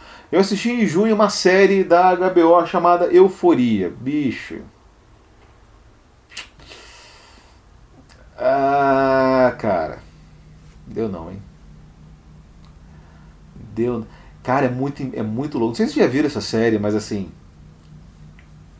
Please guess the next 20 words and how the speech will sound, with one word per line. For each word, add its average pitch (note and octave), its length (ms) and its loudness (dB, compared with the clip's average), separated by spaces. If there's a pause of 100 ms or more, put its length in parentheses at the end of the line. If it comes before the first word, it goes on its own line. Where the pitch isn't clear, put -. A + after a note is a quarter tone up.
(2000)
é C#3 120 2
a C#3+ 60 0
mesma D#3 340 2
história C3+ 400 0
de, A#2 240 -4
de A2 100 -8
high A2+ 200 -6
school A#2 420 -6 (320)
de - 180 -12 (640)
sempre, - 480 -6 (400)
só - 100 -8
que A2 100 -4
agora A#2+ 200 2
com C3 140 -8
droga. G#2+ 320 0 (1080)
Assim, - 160 -10
a G#2+ 40 -2
menina A2+ 340 -2
usa B2 180 -2
droga, B2 400 -2